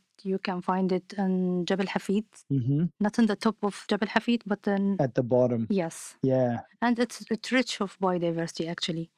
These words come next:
Speaker 2: So how is that? Because I, there's something very unique about wadis that I don't think people will understand. It's like a small valley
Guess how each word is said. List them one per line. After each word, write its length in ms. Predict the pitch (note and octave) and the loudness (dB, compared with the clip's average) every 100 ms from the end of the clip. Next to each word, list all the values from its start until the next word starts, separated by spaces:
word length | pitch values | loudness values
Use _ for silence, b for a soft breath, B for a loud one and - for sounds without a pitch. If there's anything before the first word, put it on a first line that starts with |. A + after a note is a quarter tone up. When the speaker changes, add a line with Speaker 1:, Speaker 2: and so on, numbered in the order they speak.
| _ - | _ 2
Speaker 2:
So 140 | F3 | 4
how 220 | D3 F#3 | 8 8
is 160 | F#3 C3+ | 8 8
that? 200 | B2+ B2+ | 4 6
Because 280 | C#3+ D#3+ D#3 | 4 6 6
I, 80 | |
there's 320 | D3+ D#3 C#3 - | 6 4 4 0
something 280 | F3+ F#3 | 0 2
very 200 | D3+ D#3+ | 4 4
unique 400 | D#3 D3 D3+ D3 | 4 2 0 0
about 260 | C3 B2 A2+ | 0 -2 -2
wadis 460 | A#2 A#2+ B2 A2+ - | -4 -2 -2 -2 -2
that 100 | A#2+ | -2
I 80 | |
don't 260 | A#2 C3 C3 | 0 0 2
think 200 | C#3 B2+ | 0 0
people 280 | C3 B2+ B2+ | 0 0 0
will 120 | B2 | 0
understand. 480 | B2 A#2+ - B2 A#2 | 0 -2 -2 -2 -2
It's 140 | B2 | 2
like 160 | E3+ E3+ | 4 4
a 40 | |
small 440 | E3 - C#3+ C#3+ C#3 | 2 4 4 6 4
valley 460 | B2 A#2+ C#3+ G#3 | 2 0 0 0